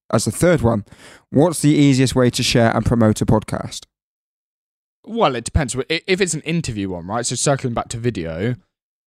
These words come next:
Speaker 2: clip them. It's never been easier to go viral, right? If you have seven clips a week from your podcast, you can post all of those seven onto Instagram, Facebook,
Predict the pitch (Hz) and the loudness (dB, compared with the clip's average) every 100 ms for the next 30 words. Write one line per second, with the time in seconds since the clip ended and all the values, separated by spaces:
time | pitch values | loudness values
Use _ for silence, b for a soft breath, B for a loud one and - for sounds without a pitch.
0 | _ - 170 208 - 117 92 123 160 202 | _ -4 -2 -2 -4 -8 -6 -6 -8 -12
1 | _ _ _ _ - - _ _ 156 165 | _ _ _ _ -20 -20 _ _ 0 2
2 | 185 202 190 196 170 147 139 - 127 113 | 2 2 0 0 0 0 0 0 0 0
3 | 113 110 107 101 85 90 117 160 175 - | 0 -2 0 -2 -4 -8 -2 0 0 -4
4 | - - 185 175 160 - 123 - - - | -6 -2 0 0 -2 -4 -4 -4 -8 -8
5 | 104 110 160 - 127 110 107 127 - 147 | -4 -2 -4 -8 -8 -8 -6 -6 -2 -2
6 | 170 - - _ _ 156 160 165 147 127 | -2 -4 -12 _ _ -2 0 0 -2 -2
7 | - 165 190 180 151 123 113 - 107 107 | -2 0 2 2 0 0 0 0 -4 -4
8 | 104 95 98 - - 170 - 165 147 120 | -6 -6 -8 -8 -6 -4 -4 -4 -4 -4
9 | 113 - 107 104 - | -4 -4 -4 -6 -10